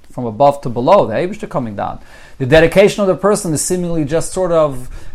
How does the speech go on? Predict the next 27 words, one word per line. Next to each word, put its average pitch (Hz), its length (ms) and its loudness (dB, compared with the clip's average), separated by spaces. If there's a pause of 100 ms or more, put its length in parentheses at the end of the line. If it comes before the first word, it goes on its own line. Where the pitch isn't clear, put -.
the 143 100 0
way 160 240 6
how 143 220 2
to 156 180 0
ha-, - 140 -4 (320)
prepare 190 500 0
that 110 160 -4
this 139 120 -6
should 135 120 -4
happen. 175 480 2 (120)
But - 120 -8
the 131 80 -2
main 240 340 2
point 269 260 2
is 156 80 2
the 165 100 0
mitzvah 208 340 0
of 214 60 -4
asali 175 440 0
mikdash 165 640 0 (280)
v'shachanti 185 840 2
b'soicham, 311 640 -2
that 147 120 -8
the 160 60 -2
Eibishter 185 340 -4
will 190 80 0
dwell. 240 380 0